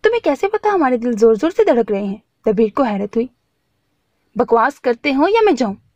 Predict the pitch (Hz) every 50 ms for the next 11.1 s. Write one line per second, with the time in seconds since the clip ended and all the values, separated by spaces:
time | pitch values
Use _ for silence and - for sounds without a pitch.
0 | _ _ _ _ _ _ _ - 415 403 392 403 440 466 381 302 262 226 233 226
1 | 220 277 294 - 247 214 - 214 202 190 226 233 - - 214 220 214 185 208 214
2 | 220 - 226 214 - 220 214 - 262 254 220 214 220 196 - 226 220 208 - -
3 | 220 180 - 202 _ _ _ _ _ _ _ _ _ _ _ _ - - 208 220
4 | 214 214 214 226 226 - 220 214 - 233 226 - - - 220 190 220 208 202 208
5 | - 262 240 - 220 220 - - - 302 285 294 302 311 254 - - 190 190 196
6 | 208 - - - - 262 - - - 208 208 180 - 214 226 254 - - - 220
7 | 202 - 196 190 196 - 226 226 196 - 214 208 202 214 - 262 247 - 311 311
8 | 294 - 226 214 202 220 202 202 208 214 233 _ - - - - 349 349 359 349
9 | 370 370 302 247 240 - 247 247 269 269 247 226 208 208 - - - 214 214 208
10 | 196 196 202 196 - 202 233 262 311 302 - 349 339 - 320 302 330 381 320 -
11 | 226